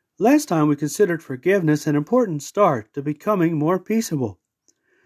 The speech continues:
Some have claimed or tried to forgive an offense,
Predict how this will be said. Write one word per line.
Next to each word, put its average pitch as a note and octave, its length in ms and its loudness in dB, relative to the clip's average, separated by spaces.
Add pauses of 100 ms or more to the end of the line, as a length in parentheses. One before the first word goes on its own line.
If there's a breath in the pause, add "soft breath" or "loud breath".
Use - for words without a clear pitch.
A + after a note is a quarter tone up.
(140)
Some C#4 240 2
have A#3 160 2
claimed E3 400 2
or A#2+ 60 -2
tried F3 340 -2
to D3+ 80 -4
forgive C3+ 340 -2
an B2 80 -6
offense, C#3+ 520 -2